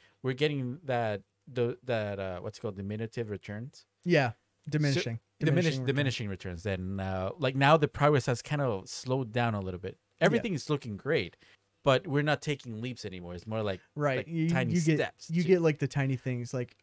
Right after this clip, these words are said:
Speaker 2: for instance, um, I know we gotta wrap this up.
Speaker 1: Yeah, yeah.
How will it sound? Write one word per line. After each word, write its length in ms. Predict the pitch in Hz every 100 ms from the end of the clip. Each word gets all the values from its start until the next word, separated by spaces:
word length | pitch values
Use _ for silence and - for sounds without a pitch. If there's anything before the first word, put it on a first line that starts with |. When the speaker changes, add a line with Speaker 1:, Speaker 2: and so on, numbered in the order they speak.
| 139
Speaker 2:
for 180 | - 147
instance, 580 | 135 - 143 123 - - _
um, 420 | 139 131 120 120 - _ _ _ _ _ _ -
I 60 |
know 100 | 135
we 100 | 123
gotta 120 | 117 110
wrap 180 | 110
this 200 | - 117
up. 160 | 131 123
Speaker 1:
Yeah, 120 | - 123
yeah. 160 | 95